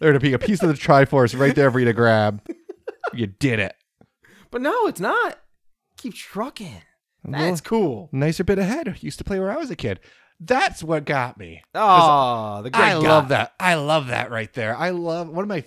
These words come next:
Speaker 1: favorite things
Speaker 2: Okay.
Speaker 1: is taking my kids to places I went as a kid. And not, not, "Oh, I went to this zoo," or, "I went to this place." No, those offbeat and, "Hey,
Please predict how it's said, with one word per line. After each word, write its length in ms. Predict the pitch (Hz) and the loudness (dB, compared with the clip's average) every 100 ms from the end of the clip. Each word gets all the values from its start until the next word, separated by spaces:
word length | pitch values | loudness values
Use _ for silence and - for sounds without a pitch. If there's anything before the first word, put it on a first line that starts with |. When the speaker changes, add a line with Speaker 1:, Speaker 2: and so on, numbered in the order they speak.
| _ - | _ -8
Speaker 1:
favorite 440 | 226 220 214 202 | -8 -6 -8 -8
things 500 | 180 113 87 - - _ | -8 -8 -12 -20 -20 _
Speaker 2:
Okay. 220 | - 120 123 _ _ _ _ | -4 -4 -4 _ _ _ _
Speaker 1:
is 160 | 113 98 | -12 -10
taking 340 | - 156 180 | -4 -4 -4
my 140 | 170 170 | -4 -6
kids 540 | - 143 123 123 - - - _ - | -2 0 0 -4 -14 -18 -20 _ -12
to 60 | - | -2
places 400 | 160 147 127 131 | 2 4 4 2
I 100 | 131 | 2
went 200 | 120 110 | 2 -2
as 80 | 98 | -4
a 60 | |
kid. 160 | 92 107 | -10 -10
And 140 | 143 | -8
not, 400 | 220 220 202 160 _ _ _ _ | -6 -6 -8 -12 _ _ _ _
not, 280 | 180 202 190 | -10 -8 -10
"Oh, 120 | 165 165 | -10 -8
I 100 | 175 | -6
went 160 | 185 | -6
to 80 | 170 | -6
this 160 | 170 170 | -4 -4
zoo," 500 | 131 175 190 185 175 | -6 -6 -4 -2 -2
or, 80 | 165 | -4
"I 40 | |
went 120 | 170 | -6
to 40 | 156 | -10
this 100 | - | -16
place." 160 | 190 - _ | -18 -20 _
No, 60 | 180 | -8
those 300 | 165 160 143 - | -2 -2 -4 -8
offbeat 480 | 185 196 - 196 175 | -10 -10 -10 -8 -8
and, 100 | 143 | -10
"Hey, 440 | - 170 123 | -6 -4 -4